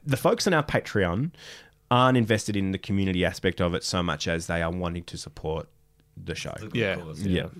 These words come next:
Speaker 1: So that's
Speaker 2: Yeah.
Speaker 1: really, that's really awesome. So, um, our highest member is paying five hundred bucks a month.
Speaker 3: Yeah.
Speaker 2: Gee whiz.
Speaker 1: And, uh,
Speaker 2: Yeah.
Speaker 1: yeah, they're, uh, <laughs> that's, it's quite remarkable.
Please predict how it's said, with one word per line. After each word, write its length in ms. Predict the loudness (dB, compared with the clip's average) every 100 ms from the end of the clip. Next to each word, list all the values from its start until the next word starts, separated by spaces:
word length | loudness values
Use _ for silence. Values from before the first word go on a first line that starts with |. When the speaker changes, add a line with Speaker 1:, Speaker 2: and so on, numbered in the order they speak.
| -18 -18 -2
Speaker 1:
So 160 | 4
that's 220 | 6 4
Speaker 2:
Yeah. 80 | 4
Speaker 1:
really, 480 | 4 6 4 0 -4 _
that's 180 | 0 2
really 160 | 0
awesome. 380 | 0 -4 -8 -10
So, 400 | -2 0 2 -2 -4 -20 -20 -6
um, 300 | -2 -2 -4 -10 -14 -4
our 200 | 2 2
highest 600 | 4 4 4 2 -2 -8 _ _ _ _ -2
member 540 | 0 4 4 4 2
is 240 | 0 -6 -6
paying 540 | -8 -6 -6 -8 -10
five 180 | -6 -6
hundred 140 | -4
bucks 180 | -8 -10
a 40 | -14
month. 240 | -16 -20 _ _ _ -8
Speaker 3:
Yeah. 120 | -8 -8 _
Speaker 2:
Gee 240 | -10 -6
whiz. 260 | -4 -6 -2
Speaker 1:
And, 300 | -2 -2 -2
uh, 300 | 0 0 -4 -8
Speaker 2:
Yeah. 120 | -2 0
Speaker 1:
yeah, 40 |
they're, 280 | 4 4 4
uh, 200 | 0 -4 -8 -8 -4 -6
<laughs> 400 | -6 -18 -18 -2
that's, 320 | 0 0 -2
it's 220 | -2 -2
quite 180 | 2 4
remarkable. 580 | 4 4 2 4 4